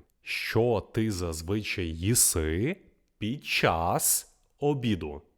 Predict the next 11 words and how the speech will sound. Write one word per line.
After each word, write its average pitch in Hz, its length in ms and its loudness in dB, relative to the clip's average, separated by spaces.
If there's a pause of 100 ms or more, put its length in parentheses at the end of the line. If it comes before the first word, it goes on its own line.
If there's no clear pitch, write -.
(420)
Тобто 82 260 -12
обід — 147 280 -6
це 127 100 -4
є 127 60 -2
ланч 76 500 -6
в 85 40 -8
англійській 82 400 -8
мові. 78 320 -8 (120)
Під 107 220 -4
час 92 520 -4
обіду. 85 540 -4